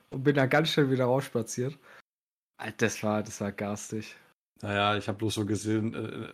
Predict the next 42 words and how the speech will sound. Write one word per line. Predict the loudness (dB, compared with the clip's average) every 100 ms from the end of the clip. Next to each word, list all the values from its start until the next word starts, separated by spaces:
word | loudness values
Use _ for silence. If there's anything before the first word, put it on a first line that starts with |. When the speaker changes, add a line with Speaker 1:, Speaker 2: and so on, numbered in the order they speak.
| -14
Speaker 2:
im |
Flur | -6 2 4 4
stehst | 4 2 4
du, | 0
ich |
denk | 0 -2
mir, | -2
"Hä, | -4 -2
was | -2
ist | -4
denn | -6
jetzt | -2
los?" | -4 0
Lauf | -2 0
in | -2
die |
Küche | -2 -2 0
rein | 2 2 0
und |
dann | -2 -2
wusste | -4 -4
ich, | -2
was | 0
Speaker 1:
Mhm. | 0
Speaker 2:
los | -4 -2
war. | -4
Boah, | -2 2 2 2
also | 2 4
das | 2 2
war | 2
echt | 0 -4 _ -4
krank. | 0 0 -2 -10
Also | -8 -2
das | -2 2
Hühnchen | 2 2
ist | -2 -2
wirklich | -2 0
zehnmal | 2 2 2
gestorben | 0 0 0 0
in | 0
dieser | 0 0
Wohnung. | 0 0 -2